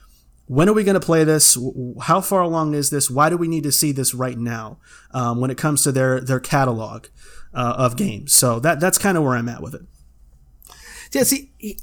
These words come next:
Speaker 2: I think you're stuck on the whole kind of, uh,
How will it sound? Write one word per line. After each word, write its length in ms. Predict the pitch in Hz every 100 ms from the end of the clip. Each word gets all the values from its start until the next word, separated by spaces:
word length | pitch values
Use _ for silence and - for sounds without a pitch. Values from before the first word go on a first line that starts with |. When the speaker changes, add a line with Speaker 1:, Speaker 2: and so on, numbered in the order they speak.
| -
Speaker 2:
I 200 | 160 330
think 220 | 370 392
you're 120 | 302
stuck 340 | - 233 220
on 200 | 196 170
the 120 | 156 143
whole 260 | 165 160
kind 300 | 143 165 156
of, 220 | 139 123 -
uh, 300 | 147 131 120